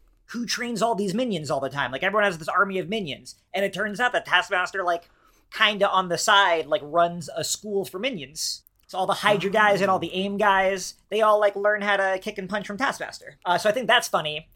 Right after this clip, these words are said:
And I like the mercenary villains who, like, punch in and punch out. I like Juggernaut's like that. And 'cause he'll have, like, a drink with the X-Men after hours.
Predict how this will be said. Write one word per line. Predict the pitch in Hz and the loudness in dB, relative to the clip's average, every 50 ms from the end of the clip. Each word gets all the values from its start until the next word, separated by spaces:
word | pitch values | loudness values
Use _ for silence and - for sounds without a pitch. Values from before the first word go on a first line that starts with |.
| _ - | _ -4
And | 208 214 214 208 214 208 202 - - - - | -2 0 0 0 0 -2 -4 -8 -10 0 2
I | 196 202 214 220 | 4 4 6 4
like | 214 202 196 208 226 240 - - | 2 2 2 2 2 0 0 -2
the | - 277 | -2 -2
mercenary | 254 220 220 226 233 - - 214 202 190 190 190 180 | -2 -2 -2 -2 -2 -2 -4 -4 -2 -2 0 0 0
villains | 165 180 170 170 175 175 - | 0 2 2 0 0 -2 -4
who, | 180 | -2
like, | 170 160 151 - | -2 -2 -2 -2
punch | - 202 190 185 180 - | -4 -4 -4 -2 -2 -4
in | 208 185 | -4 -4
and | 175 151 | -6 -6
punch | - - 190 180 165 - 190 | -4 -4 -4 -2 -2 -2 0
out. | 190 175 196 - - | 2 2 2 2 0
I | 151 | 0
like | 147 143 123 - - - 165 | 0 0 -2 -2 -6 -12 -8
Juggernaut's | 123 - 185 165 160 202 196 196 196 190 - - | -2 0 0 0 0 -2 -2 -2 -2 -4 -6 -4
like | 185 190 185 180 180 165 160 | -4 -2 -2 -2 -4 -6 -2
that. | 185 175 175 180 180 175 170 170 170 - - _ _ _ _ _ _ _ - | 0 2 2 4 2 2 2 0 -4 -8 -16 _ _ _ _ _ _ _ -4
And | 156 151 147 147 143 | -4 -2 -4 -6 -8
'cause | - - - 170 | -12 -10 -6 -2
he'll | 170 214 214 185 | 2 2 2 4
have, | 190 190 170 | 4 2 2
like, | 151 - | 0 -2
a | 156 | -4
drink | 113 151 151 131 | -6 -8 -10 -10
with | 147 - | -10 -6
the | 139 135 | -4 -2
X-Men | 135 - - - 143 135 131 | -4 -4 -6 -8 -8 -4 -2
after | 127 123 123 - 120 120 | -2 -2 -2 -2 -2 -2
hours. | 117 117 117 120 123 131 - - - - | 0 0 0 -2 -4 -6 -10 -12 -14 -10